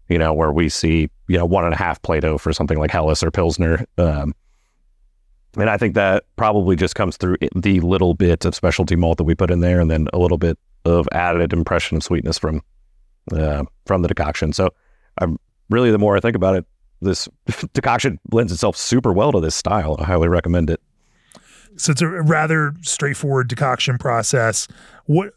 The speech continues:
Speaker 2: you know, compared to, say, you know, a, a non-decocted, uh, mash of a, of a similar mash bill, what do you think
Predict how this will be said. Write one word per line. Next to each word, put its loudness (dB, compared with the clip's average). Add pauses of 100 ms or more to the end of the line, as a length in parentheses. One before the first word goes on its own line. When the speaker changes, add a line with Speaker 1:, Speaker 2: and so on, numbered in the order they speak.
(160)
Speaker 2:
you 4
know, 2
compared 0
to, 0
say, 0
you -8
know, 0
a, -2
a -6 (520)
non-decocted, 0 (340)
uh, -4
mash 0
of -4
a, -6
of -6
a -4
similar 0
mash 0
bill, -2
what 0
do 2
you 2
think -4